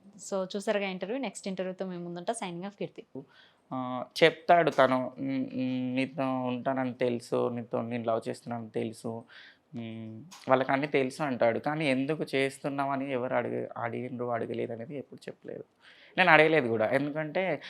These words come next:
Speaker 2: ఒకవేళ అడిగితే అతను నాకు చెప్తాడు. ఎవరేమన్నా, నా ఫ్రెండ్స్, మా కమ్యూనిటీ నుంచి మా ఇంటికి ఎవరైనా వచ్చినా, ఏదైనా మాట్లాడినా, పర్సనల్‌గా ఏదైనా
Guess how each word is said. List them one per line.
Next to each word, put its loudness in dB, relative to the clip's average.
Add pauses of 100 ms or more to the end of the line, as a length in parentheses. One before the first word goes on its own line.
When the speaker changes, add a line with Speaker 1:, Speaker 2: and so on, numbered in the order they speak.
(180)
Speaker 2:
ఒకవేళ 10
అడిగితే 12
అతను 0
నాకు -2
చెప్తాడు. 6 (100)
ఎవరేమన్నా, 8
నా 6
ఫ్రెండ్స్, 2
మా 4
కమ్యూనిటీ 2
నుంచి -2
మా 6
ఇంటికి 4
ఎవరైనా 8
వచ్చినా, -2 (420)
ఏదైనా 8
మాట్లాడినా, 2
పర్సనల్‌గా 10
ఏదైనా 10